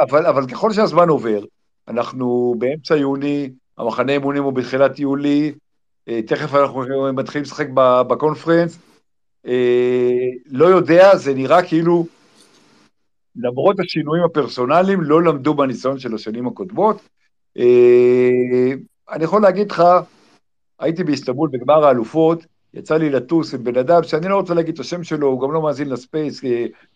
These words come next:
כי אני לא, לא, לא שאלתי אותו, אז אני לא רוצה זה, אבל אוהד מכבי בערך בן ארבעים, שלושים ותשע, שלושים ושמונה,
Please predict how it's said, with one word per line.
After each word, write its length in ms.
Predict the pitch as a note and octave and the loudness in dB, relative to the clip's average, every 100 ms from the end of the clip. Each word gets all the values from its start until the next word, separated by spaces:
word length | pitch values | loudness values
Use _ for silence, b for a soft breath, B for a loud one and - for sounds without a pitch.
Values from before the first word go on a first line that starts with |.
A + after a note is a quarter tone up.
| _ - | _ -10
כי 80 | |
אני 120 | B2 C#3 | -8 -4
לא, 180 | D#3+ | 0
לא, 300 | D3+ E3+ E3 | 4 6 6
לא 80 | E3 | 4
שאלתי 340 | E3 C#3+ C#3 D3+ | 2 2 2 -4
אותו, 180 | G#2+ | -4
אז 120 | F#2+ G#2+ | -8 -6
אני 140 | G#2+ | -4
לא 80 | B2+ | -4
רוצה 260 | B2+ B2+ B2 A#2+ A2+ A2 G#2 G2+ | -4 -4 -4 -2 -2 -4 -4 -6
זה, 160 | G#2+ A#2 | -2 -2
אבל 180 | G#2+ G#2+ b b _ | -2 -6 b b _
אוהד 260 | - A#3 F3 | 0 2 0
מכבי 800 | F3+ F3+ D#3+ D3+ C3+ A#2+ A2+ | 4 2 4 0 0 -2 -2
בערך 240 | G2 B2 A2+ | -2 -2 -2
בן 180 | A#2+ G#2+ | -4 -4
ארבעים, 520 | F#2 G2+ A#2 C3 A2 | -4 -4 -4 -4 -8
שלושים 280 | - - A2 | -12 -14 -14
ותשע, 300 | F#2+ B2 A2+ | -8 -8 -8
שלושים 220 | G2 A2+ A2+ | -16 -14 -14
ושמונה, 420 | - A#2+ B2+ | -8 -6 -4